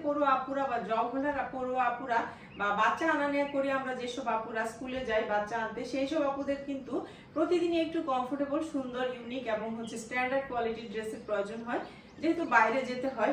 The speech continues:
সেই আপুদেরকে আমি বলবো এই ব্লক ড্রেসের উপরে কোনো বেস্ট ড্রেসই হয় না।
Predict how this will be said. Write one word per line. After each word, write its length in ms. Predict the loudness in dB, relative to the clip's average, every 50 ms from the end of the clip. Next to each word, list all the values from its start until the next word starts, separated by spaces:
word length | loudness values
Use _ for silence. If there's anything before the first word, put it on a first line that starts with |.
| 2 0
সেই 160 | 2 2 4
আপুদেরকে 460 | 4 2 2 0 0 0 0 0 0
আমি 200 | 0 0 -2 -4 -4
বলবো 300 | -4 -2 -2 -2 0 -2
এই 120 | -2 -2 -2
ব্লক 320 | -2 2 4 6 4 4
ড্রেসের 360 | 2 0 -2 -2 -2 -4 -4
উপরে 240 | -4 -6 -6 -6 -4
কোনো 200 | -4 -6 -6 -8
বেস্ট 480 | -6 -2 0 0 0 0 -2 -6 -10 -8
ড্রেসই 380 | -4 -4 -2 -2 -2 -2 -2
হয় 220 | -2 0 0 0 0
না। 380 | 0 -2 -4 -6 -10 -14 -18